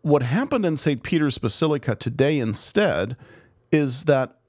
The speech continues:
one of his cardinals did the celebration for Corpus Christi, which would be perfectly acceptable since Francis has to sit in a wheelchair now, right, and can't do it himself. Fine. But Francis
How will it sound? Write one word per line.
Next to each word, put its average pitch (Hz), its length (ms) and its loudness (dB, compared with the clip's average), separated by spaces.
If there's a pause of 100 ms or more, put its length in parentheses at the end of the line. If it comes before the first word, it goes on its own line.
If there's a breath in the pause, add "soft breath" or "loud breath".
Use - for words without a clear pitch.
(120)
one 190 180 2
of 175 140 -2
his 139 180 0
cardinals 123 800 -2
did 120 280 0
the 120 60 -4
celebration 104 880 -2
for 127 160 -2
Corpus 98 400 0
Christi, - 520 -6 (680)
which - 400 -4 (340)
would 117 200 0
be 90 120 -4
perfectly 110 560 0
acceptable 120 680 0
since 120 300 -2
Francis 95 460 -2
has 107 240 0
to 131 120 -2
sit - 260 -2
in 110 160 -2
a 110 80 0
wheelchair 127 500 -2
now, 53 160 -6 (260)
right, 117 200 -2
and 131 140 -4
can't 101 240 -2
do 98 140 -2
it 98 60 -2
himself. 139 480 -2 (320 loud breath)
Fine. 143 320 -2 (920 soft breath)
But 151 520 2 (300)
Francis 196 800 0